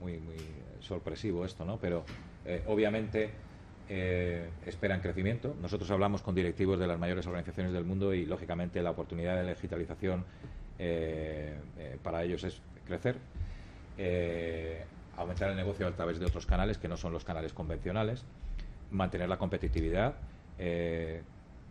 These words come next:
compañías como Kodak no vieron venir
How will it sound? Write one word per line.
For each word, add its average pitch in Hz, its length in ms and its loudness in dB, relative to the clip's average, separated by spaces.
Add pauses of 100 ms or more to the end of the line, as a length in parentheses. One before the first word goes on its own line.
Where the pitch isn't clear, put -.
(440)
compañías 95 400 0
como 101 240 2
Kodak 98 320 4
no 101 240 2
vieron 87 340 4
venir 85 320 2